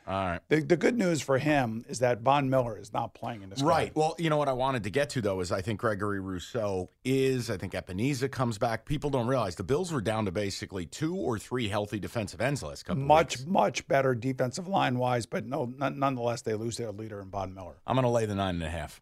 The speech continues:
Speaker 1: I'm gonna take a shot here.
Speaker 2: Mm.
Speaker 1: It's probably a terrible idea, but I'm gonna do it. I,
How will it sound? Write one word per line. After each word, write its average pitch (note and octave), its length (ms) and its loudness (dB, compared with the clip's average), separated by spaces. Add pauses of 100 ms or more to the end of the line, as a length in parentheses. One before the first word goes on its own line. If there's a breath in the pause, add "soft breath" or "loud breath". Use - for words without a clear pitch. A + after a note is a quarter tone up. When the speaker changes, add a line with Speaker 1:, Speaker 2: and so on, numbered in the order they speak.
Speaker 1:
I'm G#2+ 160 4
gonna A2 120 2
take G#2+ 260 -2
a F#2 40 -2
shot A#2 380 0
here. D3+ 360 -2
Speaker 2:
Mm. D3+ 40 -12 (100)
Speaker 1:
It's E2+ 120 -8
probably G2+ 400 2
a E2+ 40 -4
terrible C3+ 560 0
idea, A#2+ 480 0
but G2+ 120 0
I'm G2+ 80 2
gonna A2 140 2
do G#2+ 280 0
it. G2 80 -2 (120)
I, G2+ 140 2